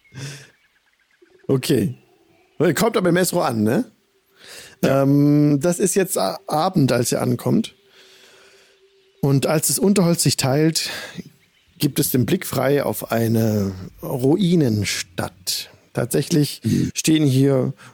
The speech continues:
Speaker 1: große Gebäude aus Stein errichtet, die sich auftürmen zum Himmel wie so, mh, wie schwere Steinquader, die aufgeschichtet wurden.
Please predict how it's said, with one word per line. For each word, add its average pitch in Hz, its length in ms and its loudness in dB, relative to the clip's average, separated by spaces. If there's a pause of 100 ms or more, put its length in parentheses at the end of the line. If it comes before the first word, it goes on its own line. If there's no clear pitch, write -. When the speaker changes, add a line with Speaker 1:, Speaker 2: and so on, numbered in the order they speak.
Speaker 1:
große 147 1000 2
Gebäude 135 800 2
aus 120 180 -2
Stein 135 600 0 (280)
errichtet, 139 680 -2 (800)
die 135 80 2
sich 120 260 -2
auftürmen 135 500 0
zum 123 160 0
Himmel 135 280 4
wie 127 80 4
so, 110 340 0 (200)
mh, 107 380 -2
wie - 80 0
schwere 123 300 0
Steinquader, 127 640 -2
die 135 80 2
aufgeschichtet - 540 -6
wurden. 143 460 2